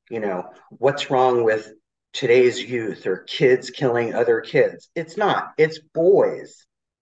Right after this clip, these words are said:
killing other children. And why aren't we talking about that when we talk about school shootings,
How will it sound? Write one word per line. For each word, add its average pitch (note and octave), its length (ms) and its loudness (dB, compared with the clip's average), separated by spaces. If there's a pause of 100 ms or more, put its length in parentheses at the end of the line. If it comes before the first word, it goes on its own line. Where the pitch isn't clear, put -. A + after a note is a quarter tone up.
killing A2+ 360 -6
other G#2 260 -10
children. - 600 -14 (1120)
And B2+ 180 -4
why D#3 220 -2
aren't D#3+ 180 -6
we C#3 100 -10
talking C3+ 420 -4
about A2+ 360 -8
that E3+ 400 -6
when G2+ 160 -16
we F#2+ 80 -16
talk G2 240 -8
about F#2+ 260 -12
school F#2+ 300 -14
shootings, G2+ 720 -14